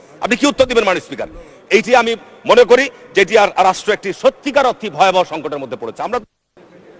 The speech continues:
মুক্তিযোদ্ধা কাউন্সিল বিল দুহাজার বাইশ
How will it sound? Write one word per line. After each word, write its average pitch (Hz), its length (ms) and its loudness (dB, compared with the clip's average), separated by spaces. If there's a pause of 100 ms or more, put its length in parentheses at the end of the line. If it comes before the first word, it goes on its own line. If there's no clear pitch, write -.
(240)
মুক্তিযোদ্ধা 147 500 0
কাউন্সিল 139 420 2
বিল 131 200 0 (160)
দুহাজার 117 280 0 (100)
বাইশ 113 320 4